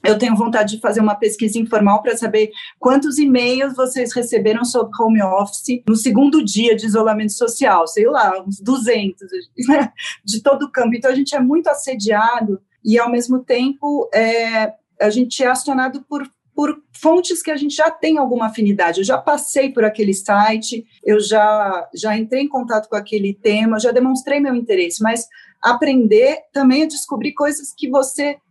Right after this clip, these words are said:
gosta, mas ainda não sabe que gosta, que vão fazer sentido pra você e você não vai acessar naturalmente. Então,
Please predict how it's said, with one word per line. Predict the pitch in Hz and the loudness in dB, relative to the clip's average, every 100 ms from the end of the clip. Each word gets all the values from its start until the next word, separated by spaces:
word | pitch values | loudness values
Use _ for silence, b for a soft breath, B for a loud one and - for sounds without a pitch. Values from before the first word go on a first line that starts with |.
| - | -4
gosta, | 202 254 320 - 311 | 2 4 2 0 -2
mas | 294 285 | -2 -2
ainda | 285 311 | -2 -2
não | 311 330 | -2 -4
sabe | - - 233 233 220 | -6 -4 -4 -2 -8
que | 220 | -8
gosta, | 202 185 170 165 170 | -2 0 0 -4 -10
que | - | -10
vão | 170 220 277 | -2 0 2
fazer | 269 233 247 | 0 -2 -2
sentido | 254 226 240 220 208 | -2 -2 -2 -8 -2
pra | 214 | -2
você | 202 202 - 220 247 B B B - | 0 -2 0 -2 -2 B B B -2
e | |
você | 220 240 247 | 2 2 2
não | 240 | 0
vai | 226 | 0
acessar | 233 247 233 226 | -2 -2 -2 -2
naturalmente. | 220 220 233 220 202 196 | -2 -2 -2 0 -2 -2
Então, | 220 277 | 0 0